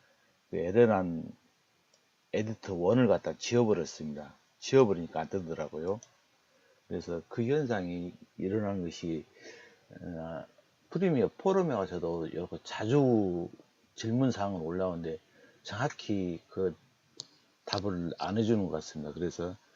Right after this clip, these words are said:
어, 에러는, 메시지는 언스펙시피드 드로잉 에러 이렇게 뜨거든요. 그렇게 일어났을 때는 여러분들께서는 인도에서 워크스페이스 해가지고,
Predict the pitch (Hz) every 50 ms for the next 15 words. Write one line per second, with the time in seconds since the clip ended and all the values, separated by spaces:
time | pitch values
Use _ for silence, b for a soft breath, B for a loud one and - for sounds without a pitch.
0 | b b b b _ - 85 82 85 82 82 85 80 80 - _ _ _ _ B
1 | B B B B B B _ - - 101 113 117 127 127 123 123 120 117 113 110
2 | 110 110 107 104 101 104 98 107 113 117 123 117 117 - - - _ _ _ _
3 | _ _ _ _ _ _ _ _ _ _ _ _ _ _ _ _ _ _ _ -
4 | - - 101 - - 127 117 104 104 110 117 120 120 110 - _ _ _ 95 110
5 | 120 120 117 110 - - - - _ - 156 147 - - - - _ - - 113
6 | 98 90 110 117 127 135 139 131 - _ b b b b b b b b b _
7 | - - - 127 131 131 131 131 120 117 117 104 - - 76 90 95 98 92 92
8 | 92 87 73 - - - - 87 87 - 110 107 98 87 85 85 92 98 107 113
9 | 120 B B B B B B B B _ - - 113 120 - - 104 98 92 85
10 | 104 104 104 95 - - - - 90 82 85 90 92 90 85 80 - - 87 87
11 | 92 101 95 92 87 82 - - - 69 69 73 78 82 82 82 82 - - 92
12 | 95 98 98 110 107 95 85 - - - 92 92 92 87 98 107 - - 107 -
13 | - - - 95 87 78 - - 85 82 82 80 80 80 - 82 82 85 85 82
14 | 82